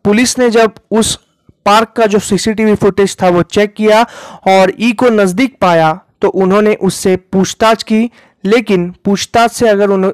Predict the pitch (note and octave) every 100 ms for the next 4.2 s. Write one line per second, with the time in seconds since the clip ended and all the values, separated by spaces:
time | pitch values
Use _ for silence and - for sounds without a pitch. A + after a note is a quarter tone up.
0 | - F3+ F3+ F#3 F3+ - E3+ G#3+ A3 G#3+
1 | G#3+ G#3+ G#3 F#3+ - G3 F3+ F3 - E3+
2 | F#3+ A3+ A3+ G#3+ A3 A3 G#3+ F#3 F#3+ F3+
3 | F3+ F3+ F3 F3 A3+ A3+ A3+ A3 G3+ G#3
4 | G3